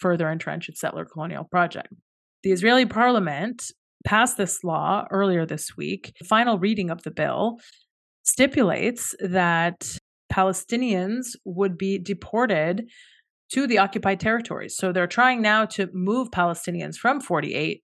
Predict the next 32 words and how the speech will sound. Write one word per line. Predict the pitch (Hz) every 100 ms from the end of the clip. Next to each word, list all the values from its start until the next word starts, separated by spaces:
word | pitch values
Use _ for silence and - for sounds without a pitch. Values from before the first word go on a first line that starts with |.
| -
to | -
the | 208
occupied | 165 - 165 143
territories, | - - 127 - - -
to | -
rid | 160 180 214 202 170
forty-eight | - 180 180 175 156 139 190 -
of | 170 175
any | 175
Palestinians. | 175 160 147 - - 135 147 202 190 -
By | - 208
the |
way, | 196 160 123
twenty | - 208
percent | 190 175 - 170
of | 147 143 _ _
the | - 165 -
actual | 170 170 180
population | - 156 170 156 180 196
of | 190
forty-eight | - 214 208 208 208
is | 165 160
Palestinians. | - 160 - - 151 - -
So | - 180 151 - - - - - - - _
that's | 220 220 -
gonna | 196 180
be | 180
quite | 180 - 185 175
a | 175 -
tall | - 180 151
order, | 156 170 269
but | 233 226 -